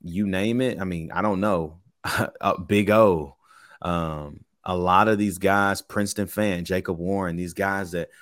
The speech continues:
we've honestly seen grow from boys to men.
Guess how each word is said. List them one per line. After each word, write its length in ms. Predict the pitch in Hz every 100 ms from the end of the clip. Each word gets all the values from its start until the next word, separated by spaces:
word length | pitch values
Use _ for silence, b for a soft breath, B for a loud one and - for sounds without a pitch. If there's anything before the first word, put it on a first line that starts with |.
| b b _
we've 320 | 87 104 117
honestly 720 | 98 113 117 107 - 95 87 - _ _ _
seen 480 | - - 120 110 95
grow 420 | 87 101 110 104
from 320 | 98 101 87 78
boys 500 | 92 110 113 107 -
to 120 | 92
men. 580 | 82 107 104 85 80